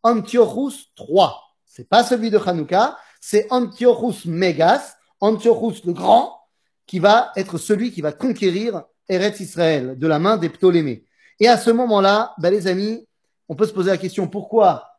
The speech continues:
est-ce qu'Antiochus trois ne va pas continuer et va conquérir toute la maison des Ptolémées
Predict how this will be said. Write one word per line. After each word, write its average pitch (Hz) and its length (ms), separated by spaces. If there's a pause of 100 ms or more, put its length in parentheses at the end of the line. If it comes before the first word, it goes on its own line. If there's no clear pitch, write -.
(100)
est-ce 151 120
qu'Antiochus 196 520
trois 202 580 (120)
ne 180 140
va 180 140
pas 190 240
continuer 214 840
et 156 40
va 160 120
conquérir 185 520
toute 392 240
la 247 120
maison 196 340
des 165 80
Ptolémées 170 600